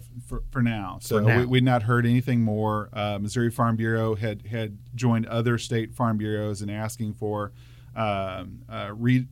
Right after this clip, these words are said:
Speaker 1: they, they asked us for names of regional roundtables. And, you know, those names were submitted before I arrived on the scene, so t-, late last year. We've not heard anything about the regional roundtables that are, that are gonna take place. Uh,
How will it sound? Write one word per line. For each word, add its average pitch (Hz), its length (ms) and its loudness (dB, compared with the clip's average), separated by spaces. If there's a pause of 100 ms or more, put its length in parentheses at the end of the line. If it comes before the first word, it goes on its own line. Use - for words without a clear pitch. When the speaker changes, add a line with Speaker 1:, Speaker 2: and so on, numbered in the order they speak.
Speaker 1:
they, 117 140 -4
they 131 300 0
asked 147 260 6
us 123 140 -2
for 117 160 -4
names 110 420 0
of 95 180 -8
regional 107 460 -2
roundtables. 98 840 -8
And, 98 140 -10
you 110 100 -8
know, 101 140 -4
those 113 220 2
names 107 240 -4
were 101 100 -6
submitted 104 420 -4
before 101 360 -6
I 113 100 2
arrived 95 400 -6
on 95 140 -8
the 95 80 -10
scene, 98 320 -8
so 113 100 -12
t-, 120 160 -14 (100)
late 110 240 -4
last 101 320 -8
year. 95 300 -10 (340)
We've 120 160 4
not 117 220 2
heard 107 260 -2
anything 127 520 -2
about 101 400 -4 (200)
the 113 120 -8
regional 107 360 -2
roundtables 98 640 -6
that 98 140 -6
are, 95 200 -10 (360)
that 113 80 -6
are 110 60 -2
gonna 104 160 -2
take 101 260 -10
place. 101 420 -4
Uh, 92 260 -8